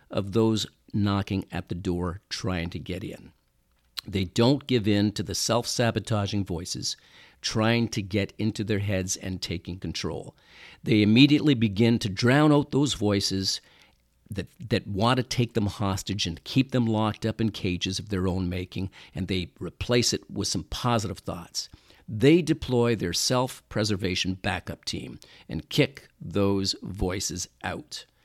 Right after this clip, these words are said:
They also understand that they are the landlords of their own thoughts, and these new darkness tenant wannabes have no right to just move in. If you deny the darkness, if you deny that heaviness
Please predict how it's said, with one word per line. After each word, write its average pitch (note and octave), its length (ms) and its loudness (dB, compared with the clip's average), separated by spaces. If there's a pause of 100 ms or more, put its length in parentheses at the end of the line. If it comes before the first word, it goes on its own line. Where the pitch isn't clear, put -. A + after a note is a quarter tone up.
(540)
They A#2 120 4
also D#3 400 6
understand G#2+ 760 0
that A2+ 260 -2
they B2+ 120 4
are C3 140 4
the A2+ 100 2
landlords G#2 720 2
of F#2 100 -6
their G#2+ 240 4
own C3+ 360 4
thoughts, A#2+ 640 -4 (200)
and A2 300 0
these E3+ 340 -2
new C3+ 220 6
darkness A#2+ 560 0
tenant A2 380 -4
wannabes B2 600 -2 (440)
have A2 80 -2
no A2+ 200 4
right G2+ 380 0 (120)
to G#2+ 80 -4
just G2+ 260 -2
move G2+ 260 2
in. E2+ 220 -6 (840)
If G#2 160 -4
you G#3 180 2
deny A2+ 420 2
the F#2 120 -4
darkness, E2+ 640 -6 (200)
if - 140 -8
you G#3+ 180 4
deny B2 440 2
that G2 240 -2
heaviness G2+ 640 -2